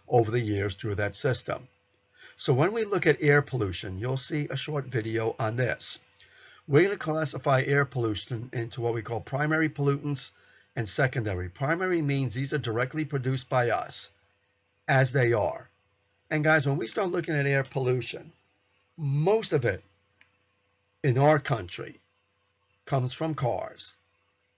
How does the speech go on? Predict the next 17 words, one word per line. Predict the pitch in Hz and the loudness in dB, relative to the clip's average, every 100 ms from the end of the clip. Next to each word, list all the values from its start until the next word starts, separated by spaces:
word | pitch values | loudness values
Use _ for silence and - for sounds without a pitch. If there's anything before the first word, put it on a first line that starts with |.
| _ - | _ -4
Then | 123 143 170 180 151 _ _ _ _ _ _ _ _ | 2 4 4 0 -6 _ _ _ _ _ _ _ _
public | - 151 147 147 | 0 2 2 0
transportation, | 156 143 131 143 143 135 127 143 135 131 _ _ _ - | 0 -2 -2 -4 -2 -2 -2 -4 -4 -6 _ _ _ -6
that | 131 127 | -2 0
means | 123 117 104 - _ _ | 0 0 -6 -14 _ _
not | 131 127 | -2 -2
only | 139 123 | 0 -2
stuff | 117 - 135 - | -2 -2 -2 -2
that | |
moves | 123 117 113 | -2 0 0
us | 139 143 | -2 -2
around, | 127 117 113 110 | -4 -2 -2 -4
but | 107 | -6
trains, | - 131 127 123 110 | -4 -2 -2 -4 -6
planes, | - 123 120 113 | -4 -2 -2 -6
and | 110 | -6
car, | 123 117 | -2 -2